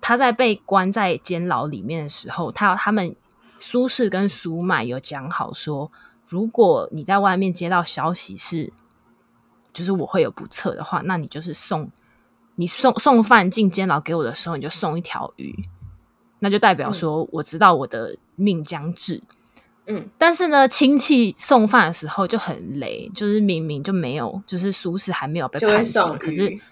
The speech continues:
Speaker 1: 他就送鱼过去了，所以苏轼就以为自己要死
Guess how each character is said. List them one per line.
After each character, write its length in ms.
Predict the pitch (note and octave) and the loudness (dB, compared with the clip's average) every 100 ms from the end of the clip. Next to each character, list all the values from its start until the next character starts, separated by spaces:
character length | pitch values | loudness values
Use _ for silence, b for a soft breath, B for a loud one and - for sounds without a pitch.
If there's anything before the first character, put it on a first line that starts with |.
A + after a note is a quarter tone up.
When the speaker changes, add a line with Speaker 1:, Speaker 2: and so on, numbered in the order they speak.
| B _ | B _
Speaker 1:
他 120 | - A#3 | -2 0
就 100 | D4 | 2
送 260 | - G#3+ | 2 2
鱼 160 | D#3 C#3+ | 0 -6
过 220 | G3+ E3+ | -4 -4
去 200 | - F3+ | -4 -6
了， 120 | - | -6
所 180 | - B3+ | -4 0
以 60 | A#3 | 0
苏 240 | - A#3+ | 0 -2
轼 100 | A#3 | 0
就 120 | B3+ - | 0 -2
以 140 | C3 | -6
为 140 | C3 | -10
自 120 | C#3+ G3 | -8 -6
己 80 | D3 | -4
要 120 | F3 | -4
死 380 | - - - | -4 -4 -6